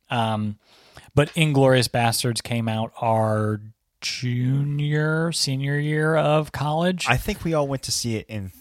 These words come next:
Speaker 2: theaters.
Speaker 1: We did, yeah.
Speaker 2: Yeah.
Speaker 1: I remember getting back to college and then going to see it.
Speaker 2: Yeah.
Speaker 1: Um, I think it was junior year. Anyway,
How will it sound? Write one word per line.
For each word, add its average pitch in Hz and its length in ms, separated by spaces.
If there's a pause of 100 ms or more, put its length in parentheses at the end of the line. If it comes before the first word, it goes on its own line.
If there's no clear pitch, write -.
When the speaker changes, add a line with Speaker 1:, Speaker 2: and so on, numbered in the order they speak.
(100)
Speaker 2:
theaters. 80 840
Speaker 1:
We 123 80
did, 113 400
yeah. 101 400
Speaker 2:
Yeah. - 140
Speaker 1:
I - 20
remember 127 300
getting 123 260
back 113 220
to - 80
college 110 420
and 107 100
then 107 100
going 104 280
to 95 60
see 101 260
it. 95 160
Speaker 2:
Yeah. 82 200 (240)
Speaker 1:
Um, 107 420
I 123 60
think 170 160
it 160 40
was 131 100
junior 113 380
year. 101 320 (100)
Anyway, 117 440